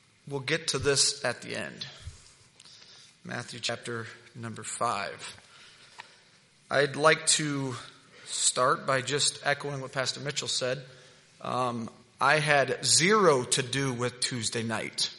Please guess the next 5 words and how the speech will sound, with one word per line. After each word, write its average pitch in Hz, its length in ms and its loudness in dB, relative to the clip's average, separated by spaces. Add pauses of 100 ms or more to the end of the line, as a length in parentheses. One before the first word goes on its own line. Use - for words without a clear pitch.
(800)
but 135 140 4
I 151 80 10
love 139 600 8
inviting 139 560 4
people. 123 520 -4